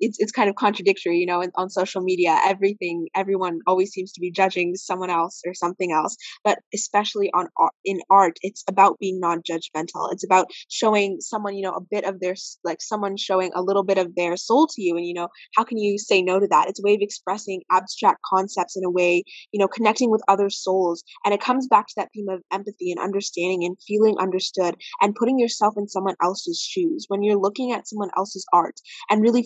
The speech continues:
feeling the emotions they put into that piece, it can be an eye-opening experience in order to trigger the understanding needed to motivate, um, social change. So if someone is creating a piece about their struggles with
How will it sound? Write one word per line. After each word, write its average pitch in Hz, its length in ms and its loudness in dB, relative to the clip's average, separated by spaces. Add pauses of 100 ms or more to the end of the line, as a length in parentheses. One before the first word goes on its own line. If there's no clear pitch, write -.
feeling 214 300 2
the 202 80 2
emotions 185 460 -2
they 185 200 -4
put 180 120 -2
into 190 220 -2
that 180 260 4
piece, 165 320 -4 (260)
it 233 80 -2
can 240 140 0
be 233 80 0
an - 120 4
eye-opening 214 460 0
experience 185 800 0
in 185 120 -4
order 190 160 2
to 190 120 -4
trigger 202 320 -2
the 190 140 -10
understanding 185 540 -4
needed 180 320 2
to - 100 -12
motivate, 175 600 0 (400)
um, 180 260 2
social 208 380 -4
change. 196 580 -4 (220)
So 208 320 4
if 214 100 -4
someone 254 240 2
is 226 100 0
creating 226 400 -2
a 196 60 -2
piece - 340 -8
about 190 260 2
their 202 100 -4
struggles 175 500 -4
with 175 160 -4